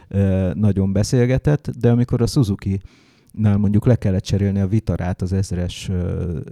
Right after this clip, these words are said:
az egy hatos motort ezres turbomotorra, ott igen jelentősen megnőttek az árak. Ugyanez volt igaz az Opel Corsára, amit ilyen meg-, az a nyomoronc hatvan literes egy kettes motorral is meg lehetett venni,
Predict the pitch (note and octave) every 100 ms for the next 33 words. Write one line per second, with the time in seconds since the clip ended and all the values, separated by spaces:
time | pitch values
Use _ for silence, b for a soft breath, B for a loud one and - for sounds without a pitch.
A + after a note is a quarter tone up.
0 | - - F#2 F#2+ A2 - G2+ F#2+ A2+ G2+
1 | F2 F2 F#2+ G2 F2+ F2+ - G2 G2+ A2+
2 | A#2 B2 C3+ C3+ C#3+ C#3+ D#3 - - -
3 | F3 F2+ F2 D#2 F2+ F#2+ F#2+ G#2+ G#2+ G#2
4 | G#2 G2+ A2 A#2 A2 G2 D#2 - - b
5 | b b C3 C3+ C3 A#2+ A#2+ B2+ B2 A#2
6 | A2+ A2 C3 - F2+ - F#2+ G2 G2 G#2
7 | G2+ G2+ - A2 G#2 G#2+ - A#2 A#2 -
8 | G2+ G2+ G#2+ A#2+ A2 F#2+ G2 G2+ G#2+ -
9 | F#2 F2+ - F#2 F#2+ G#2 - F2 - -
10 | F#2+ - F#2+ F2 E2 F#2+ F#2+ F#2 F#2 -
11 | - F2+ G#2+ D3+